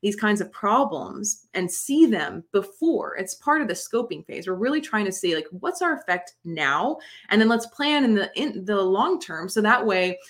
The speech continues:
we don't have a building in, let's, let's say, um,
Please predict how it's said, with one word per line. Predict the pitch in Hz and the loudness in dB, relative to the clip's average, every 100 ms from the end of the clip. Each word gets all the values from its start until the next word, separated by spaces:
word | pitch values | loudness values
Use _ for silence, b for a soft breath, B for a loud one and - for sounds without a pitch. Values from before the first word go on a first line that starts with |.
| B | B
we | - | -2
don't | 226 240 | 2 2
have | 220 208 | 2 0
a | |
building | 180 208 285 214 160 170 208 b b - | 0 2 2 2 0 -4 -8 b b -2
in, | 190 185 180 - | 0 2 -2 -2
let's, | 196 - - - - - - | -2 -2 -8 -10 -12 -14 -8
let's | 170 - | -8 -6
say, | 165 165 156 151 | -4 -2 -2 -4
um, | - 151 151 156 170 | -4 -4 -4 -6 -8